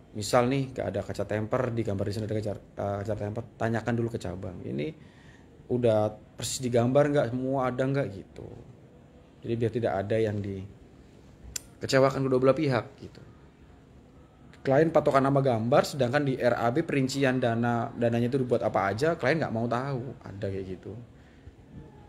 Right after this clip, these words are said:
Terus ada klien yang menilai pros-, pas pros-, pros-, proses gitu. Jadi, eh, dia pakai P T Masindo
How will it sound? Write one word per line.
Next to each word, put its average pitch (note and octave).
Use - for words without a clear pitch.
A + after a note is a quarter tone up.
Terus G#2+
ada A#2+
klien A#2
yang A2
menilai A2
pros-, -
pas G2+
pros-, -
pros-, -
proses G2+
gitu. F2+
Jadi, C3+
eh, F#2+
dia A2
pakai G2+
P -
T G2+
Masindo F#2+